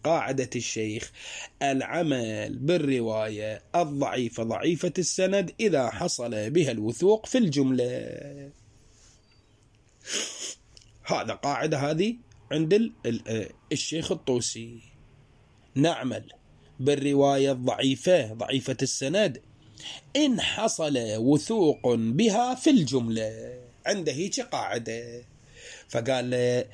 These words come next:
قال له: "الرواية ترى من هذا الباب جاي يعمل بها الشيخ،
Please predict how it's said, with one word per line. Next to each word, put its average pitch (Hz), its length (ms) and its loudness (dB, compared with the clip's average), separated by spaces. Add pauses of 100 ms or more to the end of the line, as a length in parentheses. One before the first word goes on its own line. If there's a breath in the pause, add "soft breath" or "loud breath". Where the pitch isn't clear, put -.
(320 loud breath)
قال 120 180 0
له: 123 100 0
"الرواية 123 680 0
ترى 127 300 -2
من 196 160 2
هذا 233 240 2
الباب 196 300 2
جاي 147 220 4
يعمل 131 320 2
بها 120 200 0
الشيخ، - 480 -6